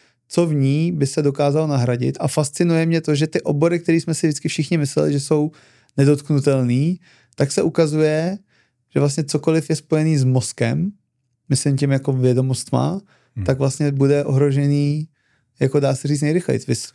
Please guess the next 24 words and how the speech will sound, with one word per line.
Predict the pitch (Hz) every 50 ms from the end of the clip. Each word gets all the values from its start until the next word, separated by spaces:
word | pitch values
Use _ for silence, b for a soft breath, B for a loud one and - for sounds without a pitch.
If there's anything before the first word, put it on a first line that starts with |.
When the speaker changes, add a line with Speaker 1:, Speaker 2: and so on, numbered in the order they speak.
| _
Speaker 1:
právníci, | - 123 120 131 139 143 139 143 - 139 135 131 -
architekti, | 135 135 127 - - 139 139 139 - - - - 135 131 131 131 127 131 131 131 b b b b b b b b b _ -
i | 143
ty | 139 - 160
obchodníci | 151 135 - 147 139 139 139 135 - 143
ve | 135
finále, | 131 - 147 139 131 127 127 127 139 147 147
ale | 147 139 139 143 143 -
obchodníka | - - - - 143 139 143 139 143
pořád | 139 143 131 143 143
vnímám | 139 139 139 135 139 135 135 135
jako | 135 131 - 139
nějaký | 135 131 131 131 - 135
jako | 135 131 135 139
hard | 131 135 135 131 -
skill, | - - - 123 - - B B B B B B B
který | _ - 131 127 127 131 131 127 127 143 - _ _ _ _
se | - - -
nedá | 143 135 131 135 120 117
úplně | 131 120 - 127 120 120
ten | 127 120
lidský | 120 117 - - 127
kontakt | - - 123 123 127 117
vždycky | 110 113 120 117 - - - 120 123 120 139 151